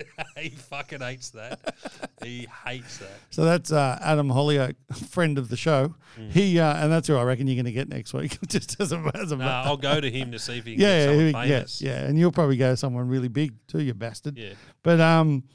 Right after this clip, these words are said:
Speaker 2: yeah, no, Adam, Adam Hollioake walks in my office the other day and he goes, "Chris is obsessed with my nipples." And I went, "What?"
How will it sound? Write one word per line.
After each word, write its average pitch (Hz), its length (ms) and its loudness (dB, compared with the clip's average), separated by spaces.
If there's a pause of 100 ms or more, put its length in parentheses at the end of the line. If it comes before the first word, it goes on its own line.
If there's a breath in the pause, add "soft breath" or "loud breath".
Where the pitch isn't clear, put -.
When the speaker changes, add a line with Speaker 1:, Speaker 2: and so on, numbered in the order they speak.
(400 loud breath)
Speaker 2:
yeah, 165 200 6
no, 151 80 4
Adam, 143 560 4
Adam 156 240 2
Hollioake 139 340 2
walks 131 220 -2
in 139 80 2
my 127 100 0
office 135 280 -2
the 139 100 -2
other 117 100 -4
day 110 60 -8
and 107 140 -8
he 117 60 -6
goes, 120 200 -6
"Chris - 280 -4
is 196 140 -4
obsessed 143 380 -2
with 143 120 -2
my 131 160 -4
nipples." 151 500 -2
And 139 120 -2
I 156 40 0
went, 160 340 0 (420 soft breath)
"What?" 262 300 0